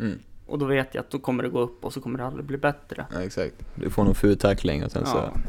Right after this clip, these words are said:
Speaker 1: är det kört.
Speaker 2: Men du, jag avbröt dig.
Speaker 1: Ja, vad var det vi snackade om?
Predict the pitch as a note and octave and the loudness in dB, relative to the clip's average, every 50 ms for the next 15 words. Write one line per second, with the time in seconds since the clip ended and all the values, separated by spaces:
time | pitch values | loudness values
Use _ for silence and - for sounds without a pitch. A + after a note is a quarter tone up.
0 | - - - - - - - - - - - - - - - - - - - - | 0 -2 -2 -6 -8 -8 -6 -6 -6 -4 -4 -4 -6 -6 -8 -14 -18 -20 -18 -18
1 | - - - - - - - - - F3+ F#3+ F#3+ A3 A3+ A3 A#3 A3+ A3+ A3 - | -16 -16 -16 -16 -16 -16 -10 -4 -2 0 6 10 12 12 12 12 12 8 4 0
2 | - - - - - - - - - - G#3 A3 A3 G#3+ F#3+ F3+ F#3 A3+ A#3+ A3+ | -4 -10 -16 -20 -20 -20 -12 -10 0 6 8 10 10 10 8 8 6 6 6 6
3 | - - D3 B2 C3 D3 - - - - - - - - - - B2 D3 C#3+ G#2+ | 4 2 2 2 2 0 -4 -8 -10 -12 -16 -20 -20 -20 -6 4 8 8 8 8
4 | D#2+ D2 G2 G#2+ A2+ G#2+ F#2+ - - A2+ G#2+ - G#2 A2 A2 - - | 8 6 4 4 4 4 2 0 -4 -6 -4 -4 -4 -4 -4 -6 -10